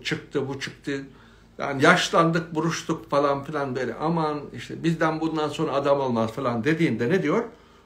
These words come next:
Ölüm hormonu salgılan-, salgılandığını ve bedenin bozulmaya başladığını biliyor musunuz? Mesela, e, ş-,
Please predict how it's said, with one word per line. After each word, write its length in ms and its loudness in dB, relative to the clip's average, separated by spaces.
Ölüm 280 8
hormonu 420 4
salgılan-, 680 0
salgılandığını 1080 0
ve 160 4
bedenin 420 4
bozulmaya 480 2
başladığını 580 2
biliyor 220 8
musunuz? 500 -2
Mesela, 720 2
e, 880 -4
ş-, 260 -8